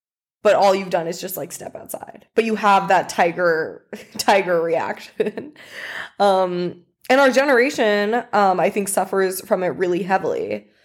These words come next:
Um, or maybe, you know, like, our grandparents and parents were really good at keeping it under wraps and, like, good for them. But we are not in a place in our lives where we do that anymore.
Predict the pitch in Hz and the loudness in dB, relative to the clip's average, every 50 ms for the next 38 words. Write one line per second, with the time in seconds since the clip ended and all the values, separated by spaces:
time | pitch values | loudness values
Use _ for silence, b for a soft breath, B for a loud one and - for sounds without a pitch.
0 | b b b b b b - 196 196 185 180 175 180 - - 208 202 190 190 185 | b b b b b b 2 4 4 4 4 2 2 2 0 2 2 2 0 0
1 | 190 190 175 175 170 180 180 190 180 170 165 160 180 190 196 175 180 175 185 175 | 0 -2 0 0 0 0 -2 -2 -2 0 0 -2 0 -2 -2 -4 -4 -4 -4 -4
2 | 175 170 170 170 165 170 - 202 185 185 180 175 170 175 175 180 180 175 165 175 | -4 -4 -6 -8 -8 -2 0 2 4 4 4 2 2 0 -2 -2 -2 0 0 -2
3 | 165 165 170 170 175 160 156 - - 127 170 - - - - 180 175 160 - 160 | -2 -2 -2 0 0 0 0 0 -2 -2 -4 -4 -8 -8 -6 -4 -6 -4 -4 -2
4 | 165 160 175 240 339 359 208 - - - 180 185 175 175 - 175 165 - - 180 | -2 0 2 4 4 4 2 -2 -4 -4 -2 -2 -2 -2 -2 -4 -4 -2 -2 2
5 | 180 202 214 175 165 180 208 185 - - - 185 190 190 185 175 180 180 175 170 | 4 4 4 2 0 0 -2 -2 -2 -2 -10 -8 -4 0 2 2 2 2 2 0
6 | 165 165 160 - - 170 165 165 - - 175 165 165 - - 165 160 156 156 151 | 0 0 0 -2 -4 -6 -8 -8 -6 -4 -4 -4 -4 -6 -6 -6 -4 -2 -2 -2
7 | 147 147 151 151 - 175 165 160 160 175 175 175 175 175 180 185 208 226 233 240 | -2 -4 -6 -6 -6 -8 -6 -6 -6 -6 -4 -4 -2 0 0 0 2 0 0 0
8 | 247 247 240 247 262 277 302 330 311 285 | 0 2 2 2 2 2 0 -2 -4 -8